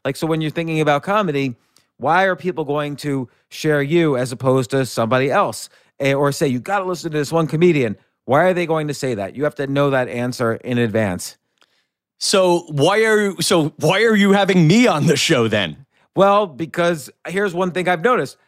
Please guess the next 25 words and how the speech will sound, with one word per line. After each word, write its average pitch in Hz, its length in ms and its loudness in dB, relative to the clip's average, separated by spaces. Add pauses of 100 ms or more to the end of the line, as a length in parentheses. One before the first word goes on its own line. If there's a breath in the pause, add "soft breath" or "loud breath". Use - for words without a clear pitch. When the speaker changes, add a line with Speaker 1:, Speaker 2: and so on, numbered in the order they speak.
(180)
Speaker 1:
When 156 160 -2
I 165 60 -2
have 175 220 -2
my 165 160 -2
friends 190 340 -2
on 185 120 -2
the 175 60 -4
show 156 260 -2
and 151 80 -2
we're 139 100 -2
having 143 200 -2
real 160 220 2
conversations 143 720 -4
as 127 60 -14
opposed 147 400 -6
to, 143 100 -10
like, 135 400 -4
me 139 460 -2 (260 soft breath)
trying 143 240 0
to 143 80 -2
figure 143 300 -2
out 135 160 2
how 135 160 0
to 139 120 -2
interview, 131 500 -4